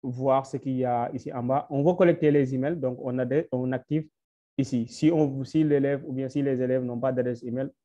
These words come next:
on ferme ici. Mais moi, je veux collecter vos emails. C'est pourquoi j'active cette partie-là. Donc, on a fini avec les paramètres. C'est les réglages qu'on devait faire.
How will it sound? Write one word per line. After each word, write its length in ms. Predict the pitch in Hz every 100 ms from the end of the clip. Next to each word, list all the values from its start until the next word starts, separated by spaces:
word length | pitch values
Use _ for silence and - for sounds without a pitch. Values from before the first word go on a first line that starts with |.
| _
on 120 | 147 147
ferme 280 | 139 135 135
ici. 360 | 117 135 170 - _ _ _
Mais 80 | 139
moi, 140 | 185
je 100 | 175
veux 140 | 165 190
collecter 320 | 165 160 165
vos 160 | 139 131
emails. 320 | 127 135 135
C'est 100 | 123
pourquoi 240 | 131 135
j'active 420 | 127 120 - 120 117 _ _ _ _ _ _ _
cette 220 | - 127
partie-là. 420 | 123 110 113 104 127
Donc, 200 | 135 196
on 80 | 254
a 80 | 247
fini 180 | 233 226
avec 260 | 175 185
les 140 | 165 151
paramètres. 420 | 135 127 117 -
C'est 160 | - 147
les 180 | 156
réglages 320 | 151 147 160 -
qu'on 120 | 139
devait 300 | 131 127 120
faire. 240 | 123 104